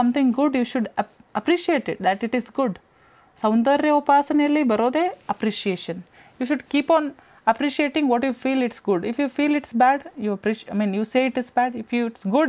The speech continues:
you say it's good, right? Sense of appreciation ಕೂಡ ಇರ್ಬೇಕು ಅಂತ ಹೇಳ್ತಾರೆ. So it is in this way, right? It is an inquiry into feelings, judgments and nature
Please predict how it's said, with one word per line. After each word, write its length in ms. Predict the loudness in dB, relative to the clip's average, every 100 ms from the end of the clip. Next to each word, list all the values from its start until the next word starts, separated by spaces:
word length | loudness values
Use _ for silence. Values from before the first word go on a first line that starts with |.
| 0
you 60 | -2
say 80 | -2 -2
it's 140 | -6 -4
good, 140 | -4 -6 _ _ _ _ 0
right? 200 | 0 -2 -16 _ -20 -20 -6 2
Sense 180 | 4 4 2
of 60 | 2
appreciation 540 | 2 -2 0 -2 0 0
ಕೂಡ 80 | 2 2
ಇರ್ಬೇಕು 300 | 0 -2 -2 -2
ಅಂತ 100 | -2 -4
ಹೇಳ್ತಾರೆ. 340 | -4 -6 -10 -12 -16 _ _ -6
So 60 | -2 0
it 80 | 0 0
is 60 | 2
in 40 | 2 0
this 140 | -2 -2
way, 120 | -4 -4 _ _ -20 -10 0
right? 180 | 0 0 -6
It 80 | -4 0
is 40 | 0
an 60 | 2
inquiry 500 | 0 2 4 4 4 2 0
into 160 | 0 0
feelings, 420 | 0 0 0 0 -2 -14 -8 -2
judgments 500 | -2 0 0 0 -2 -6 -4
and 140 | -4 -8 -14 -20 _ -4
nature 300 | -4 -2 0